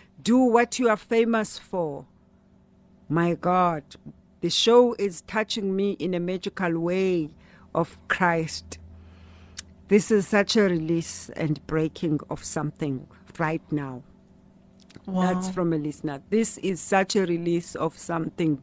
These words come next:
Speaker 1: breaking right now. And I've just asked Pam, with the grace that she carries to break, um, right now, I'll hand over to her right away to do exactly that,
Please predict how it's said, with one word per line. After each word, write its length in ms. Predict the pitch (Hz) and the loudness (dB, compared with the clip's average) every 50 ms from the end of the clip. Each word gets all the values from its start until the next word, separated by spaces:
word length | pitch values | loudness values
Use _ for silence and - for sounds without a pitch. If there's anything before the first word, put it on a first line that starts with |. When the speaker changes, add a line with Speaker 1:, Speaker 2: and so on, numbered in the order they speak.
| - | -6
Speaker 1:
breaking 760 | - 156 156 170 175 185 190 180 180 - - 180 156 147 135 - - | -6 -2 0 0 2 2 0 -2 -4 -2 0 0 0 0 -2 -6 -10
right 360 | 139 131 151 160 160 170 170 - - | -8 -6 -6 -4 -4 -6 -8 -8 -6
now. 320 | 160 143 139 127 - - - - - - - - | -6 -6 -6 -8 -12 -14 -16 -20 -20 -20 -10 -4
And 160 | - 175 175 170 | -2 -2 -2 -2
I've 140 | 165 - | -4 -4
just 280 | - 185 180 190 - - - | -2 -2 -2 -2 -4 -4 -2
asked 360 | 156 165 165 170 - - - 135 - - | 0 0 0 0 -4 -8 -12 -16 -6 -4
Pam, 560 | - - - 175 170 156 143 143 156 156 151 | -4 -2 -2 -2 -2 -2 -4 -4 -4 -2 -2
with 180 | 147 151 - - | -4 -6 -6 -8
the 120 | - 147 139 - _ | -8 -8 -8 -10 _
grace 560 | - 147 160 175 180 202 214 202 - - - - - - - - - - - | -6 -2 0 4 4 4 4 2 -2 -6 -10 -12 -18 -20 -20 -20 -20 -8 -4
that 240 | 170 165 170 - - | -4 -4 -2 -4 -4
she 200 | - - - 170 | -4 -4 -4 -6
carries 560 | 147 - - 220 226 233 226 220 196 156 - - | -8 -2 4 6 6 6 6 4 2 0 -2 -4
to 180 | - - 165 139 - - - | -4 -6 -6 -6 -8 -12 -6
break, 480 | 143 165 196 202 214 208 202 - - - - - - - - - - - | 0 4 4 4 4 2 0 -6 -16 -20 -20 -20 -20 -20 -20 -20 -10 -4
um, 540 | 151 160 160 156 156 147 143 139 139 135 - - - - - - | -2 -2 0 0 0 -2 -2 -2 -2 -4 -6 -10 -14 -14 -12 -6
right 420 | 139 156 165 170 175 - - - | -4 -2 0 0 -2 -4 -4 -2
now, 480 | 170 165 160 156 147 135 135 143 160 - - - | -2 -2 -2 -4 -4 -6 -8 -10 -12 -14 -12 -10
I'll 240 | - 143 147 147 | -6 -4 -4 -4
hand 260 | 131 123 165 170 156 - | -6 -4 -6 -6 -4 -4
over 260 | - 139 - 170 160 | -6 -6 -6 -8 -6
to 200 | - - 170 160 | -6 -4 -4 -2
her 160 | 139 170 160 | -2 -2 -4
right 440 | 143 139 156 165 180 214 254 - - | -2 -2 -2 -2 0 -2 -2 -2 0
away 280 | 262 220 202 208 196 180 | 0 2 2 2 0 -2
to 180 | - - - | -4 -6 -8
do 300 | 175 131 - 196 208 226 - | -8 -4 -2 0 0 0 0
exactly 680 | - 185 170 - 143 135 - 185 180 - - 202 196 165 | -2 -2 -2 -4 -6 -6 -6 -6 -6 -8 -8 -8 -8 -6
that, 320 | - 151 143 143 - - | -8 -8 -8 -10 -12 -16